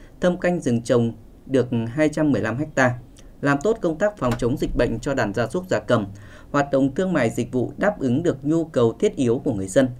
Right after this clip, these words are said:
Các chính sách an sinh xã hội được thực hiện đúng quy định, quốc phòng an ninh được giữ vững, trật tự an toàn xã hội được đảm bảo. Công tác xây dựng Đảng và hệ thống chính trị được quan tâm chú trọng. Trong chín tháng đầu năm hai nghìn không trăm hai mươi ba,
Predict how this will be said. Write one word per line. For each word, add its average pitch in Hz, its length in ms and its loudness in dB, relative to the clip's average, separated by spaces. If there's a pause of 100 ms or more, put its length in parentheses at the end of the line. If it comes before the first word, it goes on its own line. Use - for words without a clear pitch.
(220)
Các 185 160 0
chính - 160 -2
sách 208 220 -4
an 127 180 -2
sinh 127 180 -2
xã 123 140 -6
hội 147 220 0
được 123 280 0
thực 127 120 -4
hiện 135 240 0
đúng 127 200 0
quy 143 120 2
định, 120 180 2 (300)
quốc 202 200 0
phòng 120 200 0
an 147 180 2
ninh 147 180 4
được 104 120 -2
giữ 123 160 0
vững, 135 260 0 (300)
trật 143 180 0
tự 147 220 4
an 175 220 0
toàn 120 200 2
xã 123 120 -6
hội 160 220 0
được 117 180 -2
đảm 113 160 -2
bảo. 110 300 2 (320)
Công 180 180 4
tác 233 180 -2
xây 170 100 0
dựng 131 200 -2
Đảng 110 240 2
và 113 80 -4
hệ 117 100 -2
thống 120 240 -2
chính 120 160 -4
trị 147 200 -2
được 117 240 -2
quan 151 180 4
tâm 156 240 2
chú 131 160 -2
trọng. 143 280 0 (400)
Trong 135 220 2
chín 131 240 0
tháng 131 260 -2
đầu 131 120 0
năm 120 180 0
hai 123 100 2
nghìn 110 220 0
không 117 220 -2
trăm 120 240 -2
hai 110 80 -8
mươi 113 160 -2
ba, 117 220 -2